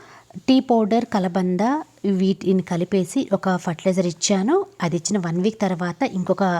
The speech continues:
ఫర్టిలైజర్ కూడా ఇచ్చాను. వీటి గురించి కూడా ఒక డీటెయిల్‌గా ఒక వీడియో రాబోతుంది. ఈ వీడియో చూస్తున్న వాళ్ళకి ఇంకొక డౌట్ వస్తుంది, "మా మొక్కలు కూడా ఇలా పెస్ట్ అటాక్ అయిందండి, మా దగ్గర త్రీ జీ బయో పెస్టిసైడ్ లేదు, మేము ఏం చేయాలి? వీటిని ప్రిపేర్ చేసుకోవడానికి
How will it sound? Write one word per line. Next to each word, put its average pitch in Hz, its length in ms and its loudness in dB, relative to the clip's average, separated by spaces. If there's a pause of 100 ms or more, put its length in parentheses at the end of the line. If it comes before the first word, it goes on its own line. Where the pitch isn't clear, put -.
(120)
ఫర్టిలైజర్ 165 500 -4
కూడా 180 200 0
ఇచ్చాను. 220 340 -2
వీటి 170 240 -4
గురించి 160 300 -2
కూడా 180 140 0
ఒక 156 120 -6
డీటెయిల్‌గా 165 540 -4
ఒక 180 160 -10
వీడియో 156 240 -2
రాబోతుంది. 160 540 -4 (240)
ఈ - 20 8 (100)
వీడియో 311 240 6
చూస్తున్న 254 360 2
వాళ్ళకి 180 340 2 (120)
ఇంకొక 202 300 0
డౌట్ 170 220 2
వస్తుంది, 139 340 -4 (240)
"మా 247 60 6 (100)
మొక్కలు 240 300 2
కూడా 240 180 4
ఇలా 202 200 4
పెస్ట్ 196 240 0
అటాక్ 185 260 -2
అయిందండి, 160 480 0
మా 170 140 0
దగ్గర 160 260 0
త్రీ 170 100 0 (120)
జీ 185 140 4
బయో 160 240 0
పెస్టిసైడ్ 156 520 -4
లేదు, 143 260 -4 (120)
మేము 165 180 0 (220)
ఏం 220 100 4 (100)
చేయాలి? 156 420 -2 (540)
వీటిని 214 340 4
ప్రిపేర్ 226 260 2
చేసుకోవడానికి 190 380 -2